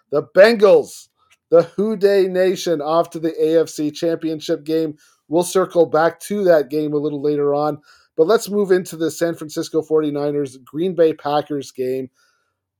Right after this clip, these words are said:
Hey, we're gonna say this for every game, a tight game, a defensive game, which the Niners ended up winning thirteen to ten. They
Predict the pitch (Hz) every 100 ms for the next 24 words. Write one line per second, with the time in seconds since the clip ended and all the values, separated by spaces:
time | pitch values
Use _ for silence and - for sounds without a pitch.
0 | _ 139 151 117 - 135 131 131 123 131
1 | 139 180 185 170 175 185 190 175 190 190
2 | 185 175 _ - 123 - - 180 202 -
3 | 185 185 185 180 - _ _ - 117 -
4 | 135 - 190 254 254 180 127 143 131 127
5 | 131 _ _ - 151 151 160 147 165 190
6 | 185 - 165 160 156 151 147 151 143 -
7 | - - 190 190 185 170 160 151 - 160
8 | 160 147 _ _ - 175 214